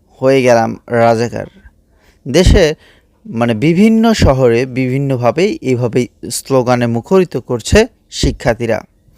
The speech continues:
গতকালকে এক সংবাদ সম্মেলনে প্রধানমন্ত্রী শেখ হাসিনা বলেন যে কোটা বিরোধী আন্দোলন যারা করছে তারা কি মুক্তিযোদ্ধাদের সম্পর্কে কিছু জানে কিনা, তারা পড়াশোনা বাদ দিয়ে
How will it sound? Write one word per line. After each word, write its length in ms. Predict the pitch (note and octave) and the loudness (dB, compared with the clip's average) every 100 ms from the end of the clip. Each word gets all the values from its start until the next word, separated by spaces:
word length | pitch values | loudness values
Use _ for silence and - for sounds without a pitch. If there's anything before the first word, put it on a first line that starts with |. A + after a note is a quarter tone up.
| _ - - - - - - | _ -20 -20 -18 -18 -18 -4
গতকালকে 680 | C#3+ E3 A3+ B3 C4 B3 A#3+ D3 | 0 2 2 4 4 2 4 4
এক 240 | D#3 C#3+ - D3+ | 4 0 0 -4
সংবাদ 400 | - C#3+ C3 C#3 | -2 -4 -2 -6
সম্মেলনে 520 | - D3+ D3+ E3+ F#3+ | -6 -6 -2 -2 -2
প্রধানমন্ত্রী 560 | G3 C#3 B2 B2+ B2+ A2+ | -4 -6 -4 -4 -4 -6
শেখ 300 | - - B2 | -4 0 0
হাসিনা 420 | - B2 C3 C3 D#3+ A3 - _ _ _ | 0 -2 2 4 4 2 -4 _ _ _
বলেন 480 | A#2 G#2+ E3 D3 C#3+ E3+ - _ - | -4 4 6 6 2 -6 -20 _ -12
যে 240 | A#2 C3+ C3 B2+ - _ _ _ - | -2 2 2 0 -6 _ _ _ -4
কোটা 260 | D#3+ G#3+ | 2 2
বিরোধী 380 | G3+ G3 G3 F#3 | 2 2 2 2
আন্দোলন 440 | F#3 C3 C3 E3+ G#3 | 2 2 0 2 2
যারা 220 | F#3 D3 B2+ | 2 2 2
করছে 460 | B2+ D3 - C#3+ A2+ - _ _ - | 0 -4 -2 -2 -2 -4 _ _ -4
তারা 200 | C3 B2+ | 2 2
কি 160 | B2+ B2+ | 2 -4
মুক্তিযোদ্ধাদের 760 | A#2+ C#3+ - F3+ F#3 D#3 C#3+ C#3 | -2 -4 -8 -4 -2 0 -2 -2
সম্পর্কে 540 | - B2 A#2 A#2 - A#2 | -4 -6 -4 -6 -4 -8
কিছু 280 | - A#2+ A#2 - - | -8 -10 -10 -12 -10
জানে 300 | A2 C3 B2 A#2+ | 0 2 2 -2
কিনা, 220 | A#2 A2 - _ | -8 -12 -16 _
তারা 180 | A#2 G#2 | -4 -4
পড়াশোনা 580 | - D#3 F3+ F#3 F#3 F3 | 0 2 2 0 -4 -2
বাদ 180 | D3+ C#3+ | 0 -2
দিয়ে 280 | C#3+ C3+ | -2 -2